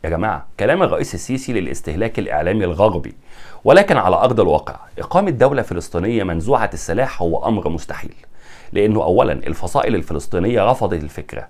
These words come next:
وثانيًا الدولة الفلسطينية المستقلة دي مش هيتم إقامتها غير بعد نزع سلاح حماس، وده في حد ذاته من سابع المستحيلات. يعني من الآخر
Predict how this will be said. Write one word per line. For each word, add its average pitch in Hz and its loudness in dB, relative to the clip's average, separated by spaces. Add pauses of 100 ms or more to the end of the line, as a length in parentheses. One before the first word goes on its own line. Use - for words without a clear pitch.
(100)
وثانيًا 107 0 (400)
الدولة 151 8
الفلسطينية 117 2
المستقلة 117 4
دي 113 0
مش - -2
هيتم 123 0
إقامتها 113 0
غير 90 -2
بعد 85 0
نزع 107 0
سلاح 101 -6
حماس، - -6 (340)
وده 139 6
في - -6
حد 123 2
ذاته 117 2 (100)
من 110 2
سابع 156 4
المستحيلات. - -4 (520)
يعني 110 2
من 107 2
الآخر - -2